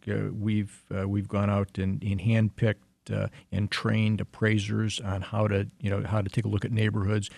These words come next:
You've gotta look more broadly than maybe the house next door. Uh, but we've got real examples of appreciating values. I think the Detroit Land Bank's done a nice job of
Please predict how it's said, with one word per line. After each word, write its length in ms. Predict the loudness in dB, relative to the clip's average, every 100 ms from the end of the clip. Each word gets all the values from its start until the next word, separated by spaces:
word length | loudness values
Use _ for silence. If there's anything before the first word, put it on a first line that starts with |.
| -16 -4
You've 140 | 2
gotta 160 | 4 4
look 180 | 2
more 180 | 0 0
broadly 580 | 0 -2 0 0 2 0
than 280 | 2 2 2
maybe 180 | 0 -2
the 120 | -2
house 280 | 0 0 -2
next 280 | -4 -4
door. 340 | -4 0 0 -4 -12 -20 _ -20 -4
Uh, 240 | 0 0
but 280 | 2 0 2
we've 200 | 4 4
got 320 | 2 0 2
real 220 | 2 4
examples 580 | 2 4 2 4 0 0
of 300 | -2 -4 -8
appreciating 720 | -6 -6 2 2 4 2 2 2
values. 480 | 0 0 0 -2
I 60 | 0
think 200 | 0 -2
the 120 | -2
Detroit 360 | -4 -4 -2 0
Land 260 | 2 2
Bank's 240 | 2 0 0
done 160 | 0
a 40 | 0
nice 220 | 0 -2
job 400 | -2 0 0 0
of 180 | -4